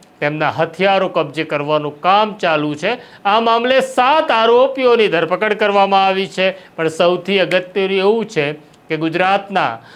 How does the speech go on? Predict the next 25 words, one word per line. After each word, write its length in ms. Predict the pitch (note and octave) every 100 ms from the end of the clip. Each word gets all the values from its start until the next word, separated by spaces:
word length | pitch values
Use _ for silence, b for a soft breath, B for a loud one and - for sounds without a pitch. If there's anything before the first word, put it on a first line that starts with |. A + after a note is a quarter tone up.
| B
અનેક 420 | E3+ A3 C#4+ D4+ C4+
નામાંકિત 800 | G#3+ G#3+ A3+ A3 A3 B3 C#4+ - -
કલાકારો 760 | D#3 E3 E3+ F3 G#3+ A3 G#3 A3
જેઓ 460 | D3+ D#3+ D3 A#2+ A#2 - _ _ _ _ B2+
ડાયરો 680 | C#3 E3 F#3 A#3+ C#4+ G3 -
ગજવે 440 | D3+ D#3 D3 F#3 G#3+
છે, 320 | - D#3+ F#3+ B B _
હવે 440 | D#3 F#3+ D#3+ D#3+ D#3+ B - _ _ _ E3
એ 120 | E3+
ટી 280 | E3+ G#3 A3+
એસ 140 | A3 A3+
તમને 320 | F3+ F3 E3+
ગજવે 420 | D3 D#3 D#3 F#3+
તો 200 | F#3+ G3
નવાઈની. 680 | E3 C#3+ D3 D3+ D3+ F3 G#3+ B B B -
આ 100 | G#3
ડાયરા 420 | A#3 B3+ D4 D4
કલાકારો 560 | C#4+ C4 C4 C4+ C#4+ D4+
પોતાના 480 | C4 A3+ A3+ A3
હથિયારો 600 | G3 F#3+ G#3+ A#3 C4 B3+
લઈ 240 | G#3 G3+ G3
એ 60 |
ટી 240 | F#3+ G#3 G#3
એસ 160 | F#3+
પહોંચ્યા 580 | - G3+ G#3 G3+ A3 C4